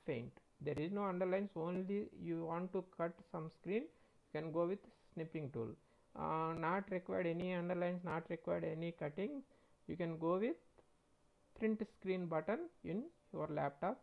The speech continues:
or desktop. Okay, uh, this is most useful tools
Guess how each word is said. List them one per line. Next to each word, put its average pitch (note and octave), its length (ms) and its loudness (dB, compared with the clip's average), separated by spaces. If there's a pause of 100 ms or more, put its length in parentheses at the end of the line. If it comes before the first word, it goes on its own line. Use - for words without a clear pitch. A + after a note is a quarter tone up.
or C#3 240 2
desktop. - 460 -6 (240)
Okay, A3+ 240 0 (520)
uh, D3+ 320 2
this E3+ 200 0
is A3 140 2 (140)
most F3+ 320 -2
useful F#3 680 -2 (360)
tools G#3 300 4